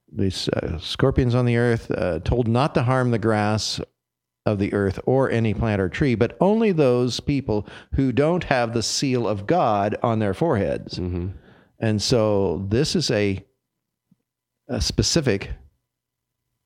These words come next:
Speaker 1: trial for those who don't know God. And if you are talking about those who are sealed, that goes back to chapter seven, verse two,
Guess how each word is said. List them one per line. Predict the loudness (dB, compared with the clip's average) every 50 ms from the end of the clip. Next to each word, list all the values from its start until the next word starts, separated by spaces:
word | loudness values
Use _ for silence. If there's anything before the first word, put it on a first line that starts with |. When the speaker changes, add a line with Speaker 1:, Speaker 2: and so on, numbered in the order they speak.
| _ _ _ _ _ _ _ _ _ _ _ _ _ _ _ _ _ _ _ _ _ _ _ -20 -20 -20 -20 _ _ 0
Speaker 1:
trial | 2 2 4 4 2 2 2 0 0
for | 0 0 0
those | 2 2 2 2 0 0
who | 0 0
don't | 0 0 0 0
know | 0 0
God. | 0 0 -2 -2 -2 -4 -6 -8 -10 -10 -12 -16 _ _ _ _ _ _ _ _ _ _ _ _ _ _ _ _ _ _ _ _ _ _ _ _ _ _ _ -20 -20 -6
And | -2 0 0 2 2
if | 0 0 0
you | 0 0 0 -2 -2 -2
are | -2 -2
talking | 0 0 0 0 0 0
about | 0 0 0 0 2
those | 2 2 2 2 0
who | 0 0
are | 0
sealed, | -2 -2 0 0 0 0 0 -2 -4 -8 -14 -20 -20 -20 -20 _ _ -2
that | 0 0 2
goes | 2 2 2 2 2
back | 2 2 0 0 -2 -2
to | -2 -4
chapter | -2 -2 -2 0 0 0 0 -2 -2
seven, | 0 0 0 2 2 2 2
verse | 0 0 0 -2 -2
two, | 0 -2 0 0 -2 -6